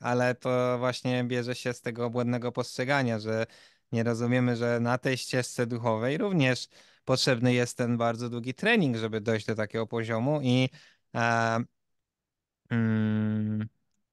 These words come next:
I ten jakby proces jest właśnie współzależnie powstający, przyczynowo-skutkowy, że trzeba po prostu konsekwentnie jakby wytwarzać pewne warunki treningu, które potem przynoszą owoce coraz większego rozwoju.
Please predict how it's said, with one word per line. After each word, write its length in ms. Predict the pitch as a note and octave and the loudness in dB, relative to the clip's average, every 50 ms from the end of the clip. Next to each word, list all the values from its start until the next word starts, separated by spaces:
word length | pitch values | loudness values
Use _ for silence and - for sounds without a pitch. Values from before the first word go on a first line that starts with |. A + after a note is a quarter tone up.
| _ _ _ _ _ _ _ _ _ _ | _ _ _ _ _ _ _ _ _ _
I 60 | C3 B2+ | -4 0
ten 400 | C#3 C3+ C3+ C3 C3 B2+ B2+ C3 | 4 4 6 6 6 4 2 0
jakby 260 | C#3 C3 A#2+ A#2+ C3 C3 | 0 -2 -2 -2 -4 -2
proces 440 | - C#3+ C#3+ D3 - E3+ D#3 C#3 | 2 2 2 2 4 2 0 2
jest 140 | C3+ C#3 B2+ | 0 -2 0
właśnie 280 | B2+ C3+ C3 - C#3 C3+ | 0 -2 -2 0 -2 -4
współzależnie 640 | - - - C#3+ C3+ C#3+ C#3+ C#3+ C#3 C3 C3 C#3 C3 | -2 -2 -2 0 4 4 4 4 4 2 2 0 0
powstający, 720 | - C3+ B2+ - - C3+ C3 C3+ C3 B2 A2+ - - A2 | 0 -2 -4 0 2 2 4 6 4 4 2 0 -4 -8
przyczynowo-skutkowy, 1120 | G#2+ - B2+ A#2+ - C3 B2+ C3 C3 C3+ B2+ - - - B2+ - - - A#2 G#2+ G2+ G#2 | -8 -6 -8 -4 0 0 0 2 0 -2 -4 -4 -6 -10 -10 -6 0 0 0 0 0 -4
że 180 | G2+ G#2+ A2 A2 | -4 -4 -4 -4
trzeba 320 | - - C3 B2 C3 C3 | 0 -2 0 0 2 0
po 100 | B2+ B2+ | 0 -2
prostu 520 | A#2+ B2+ B2+ A#2+ - - B2+ B2+ B2+ B2+ C3 - - - - - _ | -2 -4 -6 -6 -4 -2 0 2 2 2 0 0 -6 -16 -20 -20 _
konsekwentnie 880 | - C#3 C3 - - C#3 - - C#3+ C#3 C3 - C#3 C3+ C3 C3 C3+ C3 - _ _ _ _ _ _ _ _ _ _ _ _ _ _ _ | 0 0 0 2 0 -2 0 0 0 0 0 0 0 2 2 2 0 -2 -4 _ _ _ _ _ _ _ _ _ _ _ _ _ _ _
jakby 380 | B2+ A#2 A2+ A#2+ A#2+ A#2+ A#2+ | -8 -6 -2 0 2 2 2
wytwarzać 420 | A#2 B2 - - C#3 C3 C3+ B2+ - | 0 -2 0 0 2 2 2 0 2
pewne 260 | - C3 B2+ C3 B2+ | 0 2 2 2 2
warunki 460 | A#2+ B2+ B2+ C3 C3+ C3+ - - B2 | 2 2 2 4 2 0 -2 -4 -8
treningu, 500 | - B2+ A#2+ B2 C3+ D3+ D#3+ D#3+ E3+ E3 | -6 -4 -2 -2 0 -2 -2 -2 -4 -6
które 300 | - - - C#3 C#3 C3+ | -6 -6 -4 -2 -2 -2
potem 280 | - C3+ B2+ - C3 B2 | -2 -4 -4 -4 -6 -6
przynoszą 440 | - - B2+ B2 - - B2 A#2+ A#2+ | -4 -4 -6 -4 -4 -4 -2 -2 0
owoce 340 | A2+ A#2+ A#2+ A#2 - A#2+ | 2 0 0 0 -2 -10
coraz 420 | - - A#2 A2 A2 G#2+ A2 - - | -8 -6 -4 -2 -2 -2 -4 -6 -8
większego 440 | G#2+ G#2 G2+ - - G#2 G2 G#2 G2+ | -8 -8 -8 -8 -10 -8 -6 -4 -4
rozwoju. 360 | G2+ G2 G2 F#2+ F#2+ F#2 | -2 -4 -4 -4 -6 -6